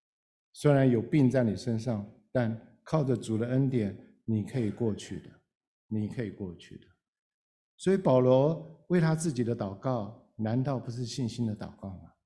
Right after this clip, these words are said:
但主并没有回应他的祷告，并没有医治他。主耶稣基督在客西马尼园的时候，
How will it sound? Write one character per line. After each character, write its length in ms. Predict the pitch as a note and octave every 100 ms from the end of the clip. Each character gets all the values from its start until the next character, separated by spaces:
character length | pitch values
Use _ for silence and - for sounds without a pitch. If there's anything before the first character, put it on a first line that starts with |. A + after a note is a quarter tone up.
| _ _ _ _ _
但 400 | - A#2+ A2+ -
主 480 | - G#2 F2+ F2+ - -
并 200 | A#2+ F#2+
没 100 | G2+
有 120 | F2+
回 320 | - F#2+ G2+
应 140 | A#2
他 120 | A2 G2+
的 120 | F#2
祷 160 | F2 -
告， 260 | F#2+ E2 - _ _ _
并 160 | C#3 B2
没 120 | A#2+
有 140 | G2
医 160 | G#2 A2+
治 200 | A2 G#2
他。 200 | - C2+ _ _ _ _ _ _ _ _ _
主 120 | C3+
耶 80 | C#3
稣 200 | C#3 C3+
基 120 | C3+
督 320 | B2 B2+ B2+ - - -
在 140 | B2+
客 180 | B2 C3
西 140 | -
马 200 | B2+ A2
尼 160 | G2+ G#2+
园 140 | G#2
的 140 | A2 B2+
时 160 | -
候， 480 | A2 A2+ G2+ - -